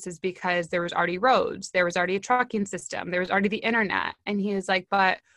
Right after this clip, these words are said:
with space, like, right now you can't go to space for a million dollars." He was like, "So I wanna build the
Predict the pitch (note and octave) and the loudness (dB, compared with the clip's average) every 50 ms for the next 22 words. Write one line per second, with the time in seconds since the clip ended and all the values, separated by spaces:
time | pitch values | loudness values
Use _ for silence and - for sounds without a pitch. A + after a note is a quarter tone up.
0 | _ _ _ _ - G3+ G3 F3 - - - - F4 G4+ F#4 A#3 - G3 G3 - | _ _ _ _ 0 0 0 0 0 -6 0 2 2 2 2 2 0 -2 -4 -4
1 | - G#3 G3 F#3+ - G3+ G3+ F#3+ G#3+ G#3 G3+ G3 F#3 - - C#4+ C#4+ C#4 - - | -2 -2 -2 0 2 2 2 4 4 2 2 0 -2 -2 2 2 2 2 2 -6
2 | _ - G#3 G3 F#3 F3+ - - - F3 - - - - - F#2+ F#2+ F#2+ D#2 E2 | _ -2 0 0 0 0 -4 -6 -4 -4 -4 -4 -6 -6 -4 -4 -2 -4 -4 -4
3 | F2 E2+ C#2+ - - - C2+ - - - - - - G#3 G#3 G3 G#3 G3 - - | -4 -2 0 0 0 0 -2 -6 -6 -8 -8 -6 -4 -4 -2 -2 -4 -4 -2 -4
4 | G#3+ G3+ _ - G3+ G#3 A#3 B3+ B3+ B3+ C4 B3+ B3 G#3 F3 G#3 G3 F#3+ F3 F#3 | -4 -4 _ 4 6 6 6 4 4 2 2 2 2 2 2 2 2 2 0 -2
5 | - | -6